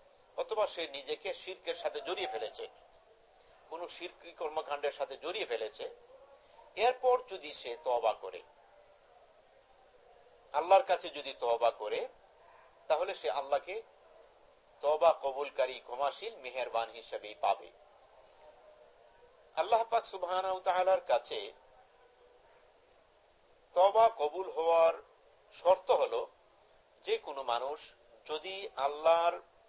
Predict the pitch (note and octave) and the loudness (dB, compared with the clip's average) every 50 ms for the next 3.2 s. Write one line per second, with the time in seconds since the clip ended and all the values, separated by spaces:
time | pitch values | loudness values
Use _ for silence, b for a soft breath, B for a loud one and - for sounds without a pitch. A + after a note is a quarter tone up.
0 | _ _ _ _ _ _ _ _ _ _ _ _ _ _ - _ _ _ _ _ | _ _ _ _ _ _ _ _ _ _ _ _ _ _ -20 _ _ _ _ _
1 | - - - D#3 E3+ F3 - - A3 A3+ A3 - - - - - - - A3+ G#3+ | -20 -14 -2 2 2 2 2 2 -2 -4 -4 -6 -12 -12 -12 -12 -12 -10 -10 -10
2 | G#3 - - F#3 F#3 - - F3 F3 D#3+ D#3 D#3 D3+ D#3+ D3+ - - D3+ D3+ D3+ | -10 -6 -6 -6 -6 -4 -6 -6 -6 -6 -8 -10 -8 -8 -8 -8 -6 -8 -6 -4
3 | D3+ D3+ D#3 D#3 | -4 -4 -6 -6